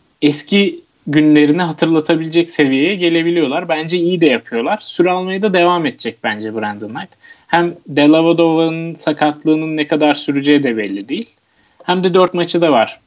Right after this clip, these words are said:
bu, e, hafta Cleveland'ın. E, yaklaşık yirmi dört yirmi beş dakika almaya devam edecektir. Orada da hani üçlük ve top çalmalarıyla öne çıkıyor sanırım Brandon Knight verdiği performanslarda. Hani çok dikkat etmemiştim bugüne kadar ama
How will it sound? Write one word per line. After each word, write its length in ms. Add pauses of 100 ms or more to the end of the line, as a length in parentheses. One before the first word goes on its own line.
(100)
bu, 280 (260)
e, 40 (300)
hafta 520
Cleveland'ın. 600 (580)
E, 40 (380)
yaklaşık 560
yirmi 140
dört 200
yirmi 140
beş 220
dakika 260
almaya 300
devam 300
edecektir. 460
Orada 360
da 60
hani 280 (420)
üçlük 400
ve 220
top 220
çalmalarıyla 720
öne 220
çıkıyor 300
sanırım 420
Brandon 440
Knight 440 (140)
verdiği 380
performanslarda. 1160 (360)
Hani 240
çok 260
dikkat 300
etmemiştim 600
bugüne 300
kadar 240
ama 300